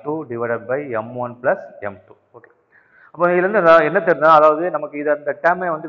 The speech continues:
vector ஃபார்ம்ல எழுதலாம். அதே மாதிரி இந்த டேர்மை நம்ம vector ஃபார்ம்ல எழுதலாம். இந்த டேர்மை நமக்கு vector ஃபார்ம்ல எழுதலாம். அப்போ எஃப் ஒன் டூ is equal to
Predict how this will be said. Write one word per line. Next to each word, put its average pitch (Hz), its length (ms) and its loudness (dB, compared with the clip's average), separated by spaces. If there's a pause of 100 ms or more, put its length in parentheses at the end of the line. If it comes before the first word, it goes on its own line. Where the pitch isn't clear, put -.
vector 160 300 -2
ஃபார்ம்ல 139 280 -6
எழுதலாம். 135 380 -4
அதே 143 120 -6 (100)
மாதிரி 127 220 -8 (440)
இந்த 170 120 -6 (160)
டேர்மை 151 320 0
நம்ம 131 200 -8
vector 123 320 -4
ஃபார்ம்ல 117 280 -10
எழுதலாம். 98 280 -12 (1300)
இந்த 113 200 -10
டேர்மை 120 260 -4
நமக்கு 117 240 -10 (400)
vector 120 340 -8
ஃபார்ம்ல 117 280 -8 (240)
எழுதலாம். 107 260 -8 (2750)
அப்போ 139 140 0 (160)
எஃப் 190 140 2 (120)
ஒன் 170 160 0
டூ 185 140 0
is - 160 -12
equal 123 340 -6
to 117 80 0